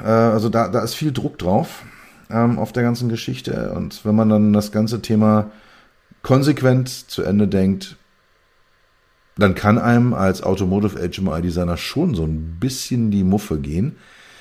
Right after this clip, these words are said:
Habe ich noch einen Job in fünf Jahren oder habe ich keinen?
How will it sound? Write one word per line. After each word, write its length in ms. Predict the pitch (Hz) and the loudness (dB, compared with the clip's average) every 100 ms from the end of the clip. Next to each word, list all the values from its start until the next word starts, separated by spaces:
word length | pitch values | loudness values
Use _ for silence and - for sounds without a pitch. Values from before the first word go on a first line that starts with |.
| - - - - _ _ _ _ _ _ _ _ _ - | -20 -20 -20 -20 _ _ _ _ _ _ _ _ _ -8
Habe 220 | 95 104 | 2 4
ich 60 | |
noch 140 | 104 120 | 4 4
einen 120 | 135 | 2
Job 200 | 135 - | -2 -4
in 120 | 156 | -6
fünf 260 | 143 160 139 | -4 -6 -4
Jahren 260 | 147 143 | -6 -4
oder 120 | 139 131 | -2 -2
habe 120 | 123 | -2
ich 120 | 127 | -6
keinen? 380 | - 80 69 | -8 -8 -8